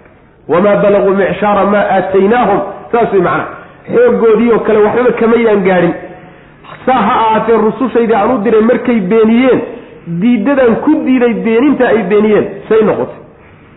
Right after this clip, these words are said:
Say noqotay waa saan soo marnay. Kulligood Allah subxaanahu wa tacaala wuu baabi'iyey,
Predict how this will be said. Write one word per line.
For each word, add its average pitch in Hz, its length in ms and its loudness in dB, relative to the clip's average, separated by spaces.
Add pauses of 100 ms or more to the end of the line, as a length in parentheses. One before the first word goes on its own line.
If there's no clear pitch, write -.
(120)
Say 220 140 2
noqotay 208 320 0
waa 202 120 0
saan 214 200 0
soo 220 120 0
marnay. 147 280 -4 (580)
Kulligood 226 720 0
Allah 214 280 0
subxaanahu 202 400 -2
wa - 60 0
tacaala 190 420 -2
wuu 196 180 0
baabi'iyey, 131 520 -2